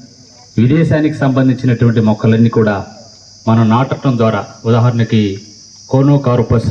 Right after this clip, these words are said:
లాంటి మొక్కలు నాటడం ద్వారా ప్రయోజనం ఉండదు, అందులో పక్షులు గూళ్ళు కట్టుకోవు, పక్షులు దాని మీద వాలవు, పక్షులు ఏమాత్రం కూడా అక్కడ నివసించవు.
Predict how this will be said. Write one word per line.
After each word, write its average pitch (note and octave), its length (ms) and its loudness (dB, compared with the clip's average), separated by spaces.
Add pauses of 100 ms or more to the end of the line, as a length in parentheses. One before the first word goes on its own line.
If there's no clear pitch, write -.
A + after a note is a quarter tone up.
(140)
లాంటి A2 280 0
మొక్కలు G#2+ 340 0
నాటడం A2 400 0
ద్వారా G#2+ 240 0
ప్రయోజనం G#2+ 540 0
ఉండదు, A2 240 0 (640)
అందులో G#2+ 240 2
పక్షులు A2+ 400 0
గూళ్ళు A#2 280 2
కట్టుకోవు, A#2 580 2 (460)
పక్షులు A#2+ 320 0
దాని A2+ 260 0
మీద A2 120 2 (100)
వాలవు, A#2 360 2 (640)
పక్షులు B2 280 0
ఏమాత్రం A#2+ 480 0
కూడా A#2 160 0
అక్కడ G#2+ 220 -2
నివసించవు. G#2+ 580 -2